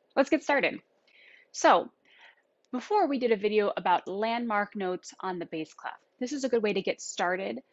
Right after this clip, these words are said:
with how to read a couple of notes on the bass clef. Once you get familiar with landmark notes, then you can start learning all of the notes. So if you haven't already, check out our landmark notes bass clef video, and then head back over here to check this one out. All right,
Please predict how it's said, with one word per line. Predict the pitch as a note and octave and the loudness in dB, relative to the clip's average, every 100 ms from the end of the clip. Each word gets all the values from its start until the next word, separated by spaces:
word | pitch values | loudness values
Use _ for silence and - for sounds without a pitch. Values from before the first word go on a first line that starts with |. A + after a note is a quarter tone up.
| _ _ - | _ _ -6
with | F#3+ - | -6 0
how | G3 | 2
to | F#3+ | 2
read | F#3 E3 | 0 -4
a | |
couple | - G#3+ A#3+ | -4 -4 -2
of | A#3 | 0
notes | A#3 A#3+ | -2 -2
on | B3 | -2
the | B3 | -2
bass | B3+ - | -2 -2
clef. | C#4+ C#4+ - _ _ _ _ - | -4 -4 -6 _ _ _ _ -2
Once | A#3 C4 | 0 4
you | |
get | C4 A#3+ | 2 2
familiar | A#3 G#3 G#3 | 0 0 0
with | G3+ F3+ | -2 0
landmark | F#3 F#3 F3 E3+ | 0 2 0 -2
notes, | F3 E3 - - - _ - | -2 -4 -4 -12 -14 _ 0
then | C#4+ C#4+ | 2 2
you | |
can | D4+ | 0
start | C4+ A3+ | -2 -2
learning | G3 F#3+ D#3 | 0 -2 -2
all | D#3 | -2
of | D#3 | -4
the | |
notes. | - - - _ _ _ _ _ _ _ | -8 -12 -20 _ _ _ _ _ _ _
So | - F4+ B3 - | 2 6 6 4
if | - A3+ | -4 -2
you | |
haven't | G#3+ B3+ C4+ | 2 4 4
already, | A#3+ F#3+ F3+ F3+ _ - | 4 2 2 -6 _ -10
check | - G3 G#3 | -6 -4 2
out | F3+ F#3 - | 2 2 -2
our | E3+ | -6
landmark | E3 F#3 F#3 G3 F3+ F#3 F#3 _ _ _ | -2 0 0 0 0 0 -2 _ _ _
notes | F#3 F3 D#3+ - - | -4 -4 -4 -10 -6
bass | E3+ D#3+ | -4 -4
clef | - D3+ - | -6 -8 -6
video, | D#3+ D#3 F2+ - - _ _ - _ _ _ | -10 -8 -10 -10 -14 _ _ -20 _ _ _
and | - A3 | -2 2
then | G3 G3+ G3+ | 2 0 -4
head | A#3 | 0
back | F#3+ F#3 | 2 2
over | F#3 E3+ | 0 -2
here | F3+ C#3+ | -4 -4
to | |
check | - - | -6 -12
this | - | -12
one | - | -8
out. | - - _ _ _ _ _ _ _ - - | -8 -10 _ _ _ _ _ _ _ 0 6
All | A3+ | 6
right, | E3 | 6